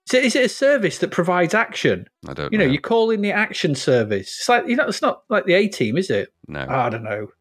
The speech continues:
Speaker 1: And, and don't forget as well, I mean, it's also worth just mentioning the covers for this.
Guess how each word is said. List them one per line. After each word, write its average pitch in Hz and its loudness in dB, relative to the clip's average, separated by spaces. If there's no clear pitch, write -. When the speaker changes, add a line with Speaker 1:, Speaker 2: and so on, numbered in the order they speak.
Speaker 1:
And, 214 2
and 214 0
don't 269 4
forget 214 2
as 147 -8
well, 165 4
I 127 2
mean, 147 -4
it's 170 -2
also 214 2
worth 175 0
just - 0
mentioning 139 0
the 147 2
covers 139 2
for 135 -2
this. 107 -4